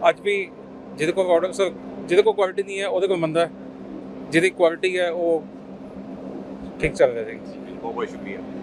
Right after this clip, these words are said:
Speaker 2: ਸੋ ਦੱਸਦੀ ਕਿ ਉਹਦੇ ਨਿਟ ਕਰਾਫਟ ਦੱਸਦੀ ਚਾਲੀ ਸਾਲ ਪੁਰਾਣੀ ਓਸਟਰ ਨਾਮ 'ਤੇ ਲੁਧਿਆਣਾ ਦੇ ਵਿੱਚ ਇੱਕ ਜਾਣੀ ਪਛਾਣੀ, ਅਹ, ਇੱਕ ਉਹ ਟ੍ਰੇਡ ਸੀ ਜਿਹਨੇ ਉਹ ਓਸਟਰ ਨਾਮ 'ਤੇ ਲੁਧਿਆਣਾ ਵਿੱਚ ਹਾਊਸਿੰਗ ਇੰਡਸਟਰੀ ਵਿੱਚ ਆਪਣੀ ਇੱਕ ਪਹਿਲ ਕਦਮੀ ਸ਼ੁਰੂ ਕੀਤੀ, ਤਾਂ ਅੱਜ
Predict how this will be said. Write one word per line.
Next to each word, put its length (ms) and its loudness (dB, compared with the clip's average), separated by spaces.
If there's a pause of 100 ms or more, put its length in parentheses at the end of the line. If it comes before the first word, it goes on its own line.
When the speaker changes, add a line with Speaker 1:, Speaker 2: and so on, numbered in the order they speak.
(160)
Speaker 2:
ਸੋ 180 8
ਦੱਸਦੀ 320 6
ਕਿ 280 -6 (100)
ਉਹਦੇ 260 6
ਨਿਟ 220 2
ਕਰਾਫਟ 360 8 (460)
ਦੱਸਦੀ 240 8
ਚਾਲੀ 320 8
ਸਾਲ 200 6
ਪੁਰਾਣੀ 400 8
ਓਸਟਰ 360 8
ਨਾਮ 260 6
'ਤੇ 160 0
ਲੁਧਿਆਣਾ 420 6
ਦੇ 120 4
ਵਿੱਚ 160 -6
ਇੱਕ 300 0
ਜਾਣੀ 300 8
ਪਛਾਣੀ, 380 6
ਅਹ, 520 6
ਇੱਕ 260 -4
ਉਹ 100 2
ਟ੍ਰੇਡ 300 4
ਸੀ 220 -4
ਜਿਹਨੇ 280 0
ਉਹ 280 10
ਓਸਟਰ 260 6
ਨਾਮ 220 10
'ਤੇ 280 6 (300)
ਲੁਧਿਆਣਾ 280 8
ਵਿੱਚ 260 0
ਹਾਊਸਿੰਗ 400 6
ਇੰਡਸਟਰੀ 320 0
ਵਿੱਚ 160 4
ਆਪਣੀ 240 6
ਇੱਕ 240 6 (320)
ਪਹਿਲ 180 10
ਕਦਮੀ 340 -2
ਸ਼ੁਰੂ 220 -10
ਕੀਤੀ, 160 -10
ਤਾਂ 340 10
ਅੱਜ 220 2